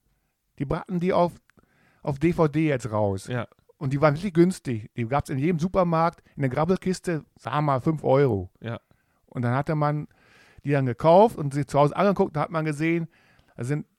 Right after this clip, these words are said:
Speaker 1: die Qualität war wirklich von der, vom Video, vom Video gezogen praktisch.
Speaker 2: Mhm.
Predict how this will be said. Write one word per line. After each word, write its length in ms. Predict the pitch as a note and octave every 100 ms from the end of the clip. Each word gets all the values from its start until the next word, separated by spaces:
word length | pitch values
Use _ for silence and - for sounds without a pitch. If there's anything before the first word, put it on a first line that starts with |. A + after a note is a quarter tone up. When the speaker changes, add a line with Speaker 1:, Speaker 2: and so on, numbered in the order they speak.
| -
Speaker 1:
die 60 |
Qualität 520 | - D3+ - E3 F#3
war 240 | D#3 D#3 C#3
wirklich 540 | D#3+ F#3+ F#3 E3+ - _ _ _ _ _ _ _ _ _
von 200 | - D3+
der, 120 | D3+
vom 220 | C3+ C#3
Video, 220 | D#3 G#3
vom 200 | G3+ F3+
Video 240 | D#3 E3+ B2+
gezogen 460 | A2 - A2 G#2
praktisch. 520 | G2+ A#2 - G2+ F#2 C3+
Speaker 2:
Mhm. 300 | C#3 C3+